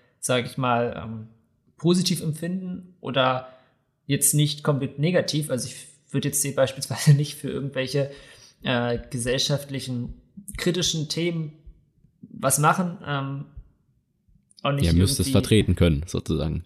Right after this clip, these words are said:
Speaker 1: Genau,
Speaker 2: Das ist,
Speaker 1: richtig.
Speaker 2: ja.
Speaker 1: Du ha-, du hast es auf den Punkt gebracht, man muss es mit sich selbst vertreten können. Wenn man sich, wenn man das Ganze mit sich selbst vereinbaren kann, mit sich selbst im Reinen ist, mit, mit sich selbst im Klaren ist, dann, ähm, kann man es auch, äh, gut nach außen, sag ich mal, ähm,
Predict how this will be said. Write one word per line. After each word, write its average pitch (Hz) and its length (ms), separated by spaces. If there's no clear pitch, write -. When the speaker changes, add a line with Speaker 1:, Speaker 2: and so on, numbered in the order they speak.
Speaker 1:
Genau, 190 220
Speaker 2:
Das - 80
ist, 87 80
Speaker 1:
richtig. 131 280
Speaker 2:
ja. - 140
Speaker 1:
Du 160 100
ha-, 170 80
du 170 160
hast 165 120
es 190 40
auf 156 120
den 143 40
Punkt 196 140
gebracht, 190 340
man 160 80
muss 160 140
es 147 80
mit 160 120
sich 143 100
selbst 151 200
vertreten 160 400
können. 120 300
Wenn 123 80
man 131 120
sich, 139 180
wenn 143 160
man 151 80
das 147 140
Ganze 147 200
mit 143 120
sich 135 100
selbst 160 220
vereinbaren 156 440
kann, 123 280
mit 127 100
sich 139 160
selbst 143 240
im 147 140
Reinen 151 320
ist, 131 160
mit, - 280
mit - 240
sich - 120
selbst 151 240
im 147 80
Klaren 151 400
ist, - 320
dann, 131 300
ähm, 127 460
kann 135 160
man 143 140
es - 160
auch, 135 360
äh, 127 380
gut 151 160
nach 139 160
außen, 151 320
sag 120 200
ich 120 100
mal, 117 360
ähm, 113 320